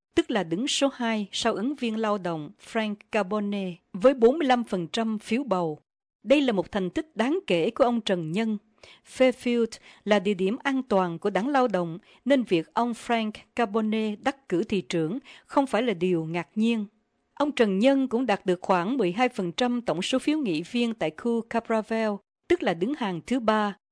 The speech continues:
sau liên danh lao động Frank Carbone và liên danh Đài Lê,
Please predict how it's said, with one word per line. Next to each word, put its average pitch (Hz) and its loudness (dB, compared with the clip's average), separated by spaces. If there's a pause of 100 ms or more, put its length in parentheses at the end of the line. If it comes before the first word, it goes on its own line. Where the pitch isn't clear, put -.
sau 269 4
liên 254 2
danh 254 2
lao 247 2
động 175 -4 (140)
Frank 226 -2
Carbone 208 -2
và 165 -2
liên 202 -2
danh 214 -2
Đài 175 -2
Lê, 196 -2